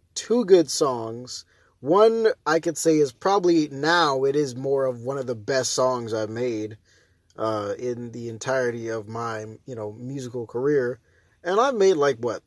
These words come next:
thirty, at least thirty songs. Well, I've released about six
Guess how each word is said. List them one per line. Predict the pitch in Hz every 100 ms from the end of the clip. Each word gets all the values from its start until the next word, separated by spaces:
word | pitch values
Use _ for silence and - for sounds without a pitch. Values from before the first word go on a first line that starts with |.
| _
thirty, | - 170 165 156
at | 160
least | 147 185 165
thirty | - 156 151
songs. | - 143 143 151 151 -
Well, | 127 113 123
I've | 135 127 135 - -
released | 143 143 -
about | 139 117
six | - - 147 - -